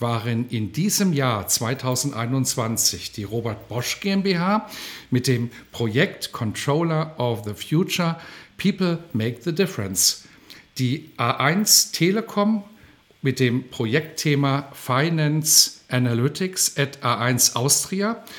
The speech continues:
sowie die KUKA Deutschland G M B H mit ihrem Projekt Einführung eines Product Lifecycle Controllings im Segment Robotics der KUKA.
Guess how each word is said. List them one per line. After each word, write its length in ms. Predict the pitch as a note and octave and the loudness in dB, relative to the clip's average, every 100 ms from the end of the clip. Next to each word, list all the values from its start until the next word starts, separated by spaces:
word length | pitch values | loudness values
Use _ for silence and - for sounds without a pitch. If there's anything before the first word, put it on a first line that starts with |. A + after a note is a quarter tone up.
| - - - | -18 -14 2
sowie 480 | D3 A2+ D#3+ A#3+ B3+ - - - | 2 4 0 -2 -8 -20 -20 -4
die 120 | C3 | -4
KUKA 460 | - G3 G#3 F#3+ D3+ | -2 -2 0 -2 0
Deutschland 640 | D3+ G3+ - - A#2 A2+ | 0 -2 -4 -4 -4 -2
G 80 | A#2 | -2
M 140 | A#2 A2 | -2 -2
B 120 | A2 | -4
H 240 | A#2+ C3+ | -2 -2
mit 240 | D3 A#2 - | -2 -2 -2
ihrem 220 | C3 A#2 | -2 -2
Projekt 640 | - A#2 D#3 - - - | -2 0 0 -4 -8 0
Einführung 720 | C#3 G3 G#3+ - E3 E3+ E3+ - - - - - | 4 4 2 0 2 2 -2 -6 -18 -20 -20 -10
eines 480 | - C3 C3 C3+ - | -2 2 4 4 2
Product 800 | - - - E3+ G3 F#3+ F#3 - - | -4 -14 -2 2 2 0 -2 -12 -6
Lifecycle 800 | A#2 B2+ G#3 - D3 D3+ D#3+ D#3 | -2 -2 0 2 2 0 -2 0
Controllings 840 | D3 C3 C3 C3+ C#3 C3+ - - | 0 0 2 2 2 2 2 2
im 200 | D3 F3+ | 2 2
Segment 640 | D3 C#3 - C3 C#3 C3 - | 2 0 0 2 2 -2 -6
Robotics 680 | A2+ C#3 D#3 D#3+ D#3 - | -2 0 0 -4 -2 -2
der 120 | - C#3+ | -2 -2
KUKA. 420 | - B2+ G#2 | -2 -2 -4